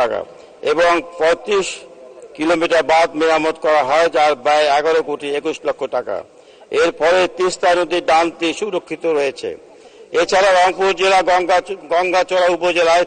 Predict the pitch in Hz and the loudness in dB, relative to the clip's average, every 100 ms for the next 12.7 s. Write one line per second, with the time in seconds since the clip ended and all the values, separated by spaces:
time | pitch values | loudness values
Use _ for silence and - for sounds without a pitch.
0 | 175 175 - 185 180 165 170 165 165 180 | -2 -6 -2 -2 0 -2 -2 0 0 0
1 | 147 147 165 165 165 180 170 - - - | -2 -2 -2 0 0 -2 -4 -16 -20 -20
2 | - 143 - - 170 180 180 175 175 175 | -8 -6 -4 0 0 2 0 0 0 0
3 | - 165 175 175 180 180 - - - 135 | 0 2 2 2 0 -2 -12 -16 -8 -4
4 | 151 165 185 180 180 175 170 175 180 160 | -2 -2 -2 -2 -2 -2 -2 -2 -2 0
5 | 165 170 175 180 170 180 170 175 160 170 | 0 0 -2 -4 -4 -4 -2 0 2 0
6 | 160 175 180 170 156 170 170 170 175 151 | -2 -2 0 0 -2 -2 -2 0 -2 -2
7 | 170 170 160 160 160 170 175 165 165 165 | 0 0 2 -2 0 -2 0 2 0 -2
8 | - 151 175 175 170 165 165 170 165 170 | -4 -2 0 2 2 0 -2 -4 -2 -2
9 | 160 165 170 - - - - 113 151 165 | 0 0 0 -6 -20 -20 -10 -2 0 2
10 | 156 160 170 165 151 170 165 160 156 - | 0 0 0 0 -2 -2 2 2 0 -6
11 | - - 175 170 196 180 170 170 139 160 | -20 -6 -6 -2 0 0 0 -2 0 0
12 | 170 165 165 160 165 - 160 | 0 -2 0 0 0 0 0